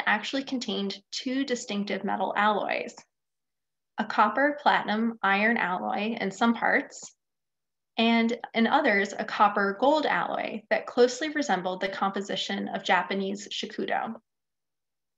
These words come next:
Here you can see an example of Japanese shakudo on the carp fish on this iron tsuba or sword guard that's in the Moore collection.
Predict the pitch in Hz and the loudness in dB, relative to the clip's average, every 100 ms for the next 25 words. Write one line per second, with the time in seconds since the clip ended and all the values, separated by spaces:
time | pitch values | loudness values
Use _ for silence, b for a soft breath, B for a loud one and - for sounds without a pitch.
0 | _ _ _ _ _ _ _ - 302 311 | _ _ _ _ _ _ _ -6 -2 0
1 | 339 330 262 233 214 214 190 196 196 190 | 0 -2 0 2 2 0 -4 0 2 2
2 | - 202 196 202 202 - 202 214 202 202 | 2 0 0 -2 -2 -4 -6 -4 0 0
3 | 196 196 196 - 311 311 - - 202 - | -2 -2 -4 0 0 0 0 -2 -2 -4
4 | - - 214 208 208 - 208 220 240 - | -6 -6 -2 -2 0 0 2 2 0 -2
5 | 202 - - - 208 208 - 262 240 - | -4 0 0 0 -2 -2 -2 -2 0 0
6 | - - 202 - 208 202 196 190 - - | -2 -2 -4 -4 0 0 0 -2 -4 -2
7 | - - - - - 208 | -2 -2 -6 -8 -8 -12